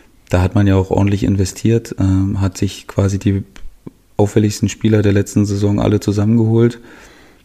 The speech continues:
Und, ähm, ja, muss jetzt gucken, dass man einfach mehr Punkte holt, weil ich glaube, wie gesagt,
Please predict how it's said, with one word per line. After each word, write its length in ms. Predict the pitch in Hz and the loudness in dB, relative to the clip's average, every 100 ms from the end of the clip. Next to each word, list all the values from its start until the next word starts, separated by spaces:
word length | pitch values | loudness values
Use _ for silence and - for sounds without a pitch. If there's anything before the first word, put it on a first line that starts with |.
| - | -6
Und, 480 | 101 104 101 98 - | 0 2 2 0 -2
ähm, 380 | 98 98 98 - | 0 2 0 -2
ja, 240 | 95 98 101 - - _ - - - | -2 0 -2 -8 -20 _ -20 -20 -4
muss 120 | 104 | -2
jetzt 200 | 107 104 | 0 -4
gucken, 340 | - 110 117 107 | -2 0 2 0
dass 180 | 98 | -2
man 120 | 107 113 | 0 0
einfach 360 | 101 107 101 | 0 -2 -2
mehr 220 | 101 101 | 0 0
Punkte 380 | 107 117 131 127 | 0 0 2 2
holt, 240 | 107 107 101 | 2 2 2
weil 100 | 92 | 0
ich 100 | 90 | 0
glaube, 300 | 95 98 98 | 0 0 -2
wie 80 | |
gesagt, 340 | 98 98 98 | -2 -2 -2